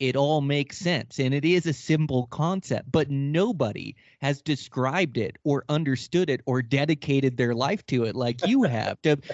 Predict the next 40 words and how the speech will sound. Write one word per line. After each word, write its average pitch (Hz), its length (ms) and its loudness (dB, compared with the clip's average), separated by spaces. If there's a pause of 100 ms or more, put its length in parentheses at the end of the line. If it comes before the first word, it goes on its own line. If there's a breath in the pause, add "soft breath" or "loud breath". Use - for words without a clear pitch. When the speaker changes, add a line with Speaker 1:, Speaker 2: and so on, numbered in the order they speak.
(140 loud breath)
Speaker 1:
to 196 60 2
be 220 260 0
able 208 180 2
to 170 180 0
explain 156 500 -2
it 165 160 -2
to, 135 320 4
uh, 120 300 2 (460 loud breath)
uh, 120 140 2
to 143 160 0
the 135 100 2
common 156 460 0
bow 135 260 2
hunter 127 300 -2
like 117 220 -2
I 185 200 -2
am, 123 220 -2
where 127 200 0
I 135 120 2
can 120 220 -2
grasp 123 580 -2 (180)
it 117 200 0
and 131 160 0
understand 147 800 0
it, 120 160 -4
now 180 240 0
all 131 160 2
of 127 80 2
a 131 40 0
sudden 151 260 0
I 120 160 -4
understand 131 560 0
what 131 200 4
I'm 123 180 0
doing 123 340 2
and 117 160 -6
why 120 260 2
I'm 113 220 -2
doing 143 340 4
it. 87 140 -8